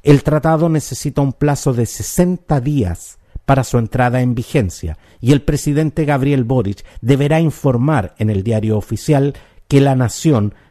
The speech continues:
realizó los últimos trámites para ser parte de él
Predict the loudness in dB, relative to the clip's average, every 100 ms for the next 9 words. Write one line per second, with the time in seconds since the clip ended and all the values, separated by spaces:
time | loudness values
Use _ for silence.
0 | -2 2 2 2 0 0 2 2 -2 -12
1 | -4 2 2 2 2 2 0 -2 -2 0
2 | 0 0 -2 -4 -8 -10 0 0 2 -2
3 | -2 -2 -4 -4 -2 -2 -4 -10